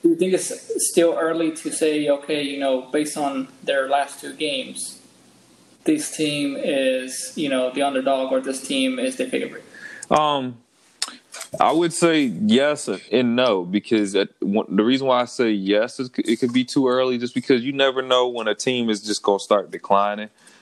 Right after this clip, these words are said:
Speaker 2: But then I say no because I know the history of both these teams and how they play. They play tough and they always play hard. They always come close to getting to the playoffs, but they don't. But that's because of the repetitive, you know, just seeing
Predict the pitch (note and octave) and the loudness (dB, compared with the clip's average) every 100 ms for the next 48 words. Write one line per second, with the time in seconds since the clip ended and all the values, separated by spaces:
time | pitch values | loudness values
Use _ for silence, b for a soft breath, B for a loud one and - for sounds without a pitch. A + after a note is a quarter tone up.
0 | b G2+ A2 G#2+ A2+ A2 A2 B2 A2 G#2 | b 2 2 2 2 0 2 0 2 2
1 | A2 A2 G2+ G2+ G#2+ G2+ G2+ G#2+ F2+ G2 | 2 2 0 -2 2 2 2 0 0 0
2 | A2+ - G#2 G2 F#2 F2+ G2 G2 F#2 G2 | -2 0 0 2 2 4 4 2 0 0
3 | F#2+ - G#2+ G2+ F#2+ F2+ F#2+ F#2 F2+ F2+ | 0 -2 -2 0 0 0 2 2 2 0
4 | - G#2 E2 - B B - F#2+ - G#2+ | 2 2 2 -10 B B 4 4 4 2
5 | F#2+ - A2+ G#2+ - G2 G2 F#2+ F#2+ F#2 | 2 2 2 2 0 -2 2 2 2 -2
6 | F#2 - F#2 F2+ G2+ G2 F#2+ F2+ E2+ F#2+ | -2 0 2 2 2 2 0 -2 0 2
7 | F#2 G#2 G2+ - G2 F#2 - G#2+ G#2+ G#2+ | 4 2 0 -4 -4 -4 0 2 2 -2
8 | G2 G2 G2 G#2 F2 A2+ G#2 G2+ G2+ G2+ | -2 -2 -2 -4 0 2 2 2 -2 -4
9 | - F2 F#2 E2 F#2+ G#2+ - B B - | -4 0 0 2 2 2 0 B B 2
10 | F#2+ G#2+ - G#2+ - A2+ G2+ G2 F2+ F#2+ | 4 4 2 -2 2 0 0 -2 0 0
11 | F2+ F#2 - A#2+ A2 G#2 G2+ G2 F#2+ b | 2 -2 2 2 2 2 2 0 -4 b
12 | b b A#2 A2+ G#2+ A#2 B2 - C3+ C3 | b b 4 4 2 0 -2 2 2 2
13 | A#2+ A2+ G#2+ | 0 0 -4